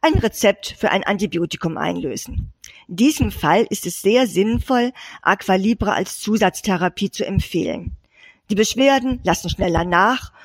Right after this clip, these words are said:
und es kann ein Rezidiv verhindert werden. Sie erinnern sich noch, die Orthosiphon-Blättern verhindern das Andocken und Eindringen der Bakterien in die Blasenzellen und sie verhindern ebenso die Reservoirbildung und die Biofilmbildung.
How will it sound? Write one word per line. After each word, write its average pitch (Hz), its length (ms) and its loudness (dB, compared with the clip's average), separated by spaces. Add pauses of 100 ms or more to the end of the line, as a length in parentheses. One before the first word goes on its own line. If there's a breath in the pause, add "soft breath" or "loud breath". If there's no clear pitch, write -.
(140 loud breath)
und 285 100 2
es 269 140 0
kann 214 160 4
ein 190 180 0
Rezidiv 185 520 0
verhindert 170 540 0
werden. - 440 -8 (480 soft breath)
Sie - 140 -12
erinnern 226 400 4
sich 170 220 -2
noch, - 300 -8 (300)
die - 100 -4
Orthosiphon-Blättern 233 1040 2
verhindern 196 560 0
das - 240 -6
Andocken 240 680 0
und - 160 -14
Eindringen 226 640 2
der 160 80 2
Bakterien 214 760 0 (300 loud breath)
in 339 160 2
die 208 100 2
Blasenzellen 208 960 2 (340 loud breath)
und - 380 0 (180)
sie - 160 -4
verhindern 165 480 0
ebenso 247 540 2 (240 loud breath)
die - 160 -6
Reservoirbildung 214 1000 2
und 302 180 -2
die 285 80 0
Biofilmbildung. 156 1000 -4